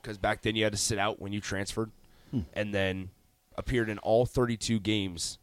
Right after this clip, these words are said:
Speaker 1: the following season, twenty ten, twenty eleven.
Speaker 2: And his, he's got pretty good team, but East must
Speaker 1: Yeah.
Speaker 2: be pretty good. East must
Speaker 1: East,
Speaker 2: be pretty
Speaker 1: East
Speaker 2: good.
Speaker 1: played really well last night. East played really well.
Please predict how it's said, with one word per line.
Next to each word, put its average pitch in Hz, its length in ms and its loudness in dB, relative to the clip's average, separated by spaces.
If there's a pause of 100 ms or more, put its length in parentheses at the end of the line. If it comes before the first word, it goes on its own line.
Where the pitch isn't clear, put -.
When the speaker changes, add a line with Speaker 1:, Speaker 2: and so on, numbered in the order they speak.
(380)
Speaker 1:
the 92 80 -4
following 95 380 -2
season, 110 340 -2
twenty 95 240 -4
ten, 101 160 -2
twenty 98 220 -4
eleven. 101 260 -4
Speaker 2:
And 123 100 0
his, 117 140 4
he's 117 180 0
got 95 160 4
pretty 113 200 0
good 92 180 -8
team, 98 260 -2
but - 200 -6
East 123 320 0
must 120 180 8
Speaker 1:
Yeah. 117 100 2
Speaker 2:
be - 60 2
pretty 110 140 4
good. 117 180 6
East 127 220 2
must 123 120 8
Speaker 1:
East, 202 180 8
Speaker 2:
be - 20 -4
pretty 107 100 2
Speaker 1:
East 180 100 4
Speaker 2:
good. - 40 -8
Speaker 1:
played 196 160 10
really 160 160 10
well 147 180 12
last 107 240 4
night. 90 220 -4 (200)
East 151 140 2
played 147 160 8
really 143 200 8
well. 135 200 10